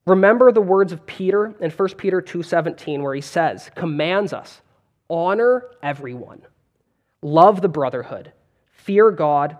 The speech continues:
honor the emperor." Fret not yourself because of evildoers.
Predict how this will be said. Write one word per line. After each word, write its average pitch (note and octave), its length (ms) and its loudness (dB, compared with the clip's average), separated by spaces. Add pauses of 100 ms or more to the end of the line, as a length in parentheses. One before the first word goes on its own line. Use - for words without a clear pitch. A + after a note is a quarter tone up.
(360)
honor D#3 300 0
the D#3 140 -12
emperor." - 500 -14 (920)
Fret G#3+ 400 -2
not F#3+ 200 2
yourself E3 440 -2
because D#3+ 260 -8
of D3+ 100 -8
evildoers. C3+ 680 -10